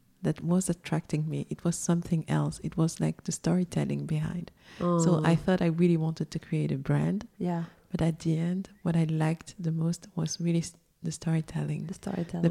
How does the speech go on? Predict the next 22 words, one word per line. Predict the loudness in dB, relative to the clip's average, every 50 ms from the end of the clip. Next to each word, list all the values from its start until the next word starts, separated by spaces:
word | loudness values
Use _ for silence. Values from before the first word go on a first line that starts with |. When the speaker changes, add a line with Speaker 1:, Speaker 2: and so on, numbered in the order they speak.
| 2 0
Speaker 1:
p-, | -4
Speaker 2:
yeah. | -4 -6 -2
Speaker 1:
part, | 0 2 4 4 2 0 -4 -8 -6
like, | -2 0 0 0 -2 -6 -12 _ _ _ _ _ _ _ _ -4
telling | -2 0 0 2 2 0
a | 0
story | -2 -2 -2 0 2 2 0
to | 0 -4 -8
people | -6 -6 -6 -6 -4 -6 -6
to | -4 0 2 2
Speaker 2:
Yeah. | 2
Speaker 1:
inspire | 2 0 -2 -6 _ -2 -2 0 0 2 0 0 0
them. | -2 -2 -2 -2 -2 -4 -6 -10 -12 _ _ -20 -12 -8
Speaker 2:
That's | -6 -4
Speaker 1:
And | -4 -6
Speaker 2:
interesting. | -6 -4 0 2 2 4
Speaker 1:
whether | 6 6 6 6 4
it | 2 2 0 0 -2
was | -2 -2 -2
through | -8 -2 4 4 6 6 6 2 0 -4 -2
a | -2 -2
brand, | 2 2 2 2 2 2 0 0 -2 -6